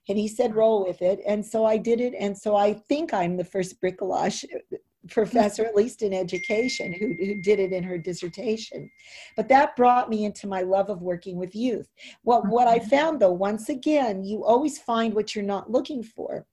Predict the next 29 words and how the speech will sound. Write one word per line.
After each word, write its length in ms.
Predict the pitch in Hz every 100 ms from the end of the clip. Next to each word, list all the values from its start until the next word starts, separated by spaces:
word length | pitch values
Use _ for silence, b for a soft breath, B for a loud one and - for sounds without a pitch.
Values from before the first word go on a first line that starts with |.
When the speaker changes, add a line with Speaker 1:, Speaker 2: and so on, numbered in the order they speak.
| B B B
Speaker 1:
is 160 | 226 233
I 160 | 330
was 160 | 440 403
just 220 | - 233
gonna 180 | 262 233
do 380 | 180 269 320 202
an 100 | 208
analysis 500 | 214 214 220 226 226 220 _
of, 400 | - 175 240 220 262
of 60 |
film. 320 | - 370 359 170
I 100 | 190
wanted 340 | 214 226 262
to 100 | 285
see 400 | - - 185 180 B B B
how 280 | - 233 247
John 320 | 240 262 240
Hughes 380 | 233 254 233 208
worked, 300 | 175 175 175
what 180 | 220 262
motivated 640 | 254 254 254 214 208 220
the 80 | 214
film. 300 | - 185 185
I 80 | 214
wanted 280 | 233 269 277
to 80 | 226
do 180 | 233 214
all 160 | 214
the 200 | 220 202